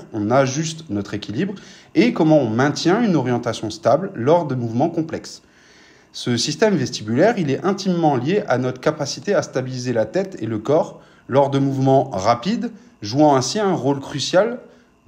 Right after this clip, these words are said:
dans tout ce qui est déséquilibre dans le mouvement et la performance sportive quand on vient se déplacer. Le système proprioceptif, quant à lui,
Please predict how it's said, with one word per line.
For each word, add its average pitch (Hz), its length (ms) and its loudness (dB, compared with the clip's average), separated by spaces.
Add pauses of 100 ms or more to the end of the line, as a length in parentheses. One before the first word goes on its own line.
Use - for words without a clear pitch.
dans 170 280 4
tout 143 160 -8
ce - 100 -10
qui 151 300 -6
est 208 240 -4 (180)
déséquilibre 165 840 -2
dans 131 180 2
le 127 60 2
mouvement 123 440 0 (280)
et 220 400 2
la 110 120 2
performance 131 540 0
sportive 185 640 -6 (420)
quand 131 220 -4
on 127 60 0
vient 156 180 0
se - 100 -4
déplacer. 151 540 0 (720)
Le 117 80 -2
système 196 360 2
proprioceptif, 190 800 -2
quant - 100 -2
à 127 160 0
lui, 226 300 0